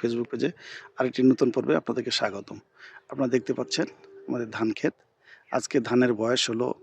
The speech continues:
ঊনত্রিশ দিন। বিনা পঁচিশ জাতের ধান। আমরা আমাদের ধানের জমিতে কোনো প্রকার রাসায়নিক সার ব্যবহার করিনি। আমরা ব্যবহার করেছি আমাদের তৈরি ঘন অণুজীব সার, আমাদের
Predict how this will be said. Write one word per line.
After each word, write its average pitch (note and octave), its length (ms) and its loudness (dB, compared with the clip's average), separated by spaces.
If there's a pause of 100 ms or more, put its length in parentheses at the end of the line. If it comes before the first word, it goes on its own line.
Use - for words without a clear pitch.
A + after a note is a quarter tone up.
(360)
ঊনত্রিশ C#3 400 8
দিন। C#3 220 4 (520)
বিনা D3 260 12
পঁচিশ C#3 400 6
জাতের A#2+ 280 6
ধান। C#3 260 0 (600)
আমরা C#3 240 8
আমাদের B2+ 280 4
ধানের A#2+ 320 6
জমিতে A2+ 400 0 (100)
কোনো C#3 200 8
প্রকার C#3 320 2
রাসায়নিক B2+ 380 2
সার C3 320 4
ব্যবহার A2+ 260 2
করিনি। G#2+ 340 -4 (100)
আমরা C3+ 260 6
ব্যবহার A#2+ 320 4
করেছি B2 300 0 (400)
আমাদের C#3+ 320 10
তৈরি B2+ 280 8
ঘন B2 200 6
অণুজীব B2 360 6
সার, B2 280 2 (600)
আমাদের C3 220 4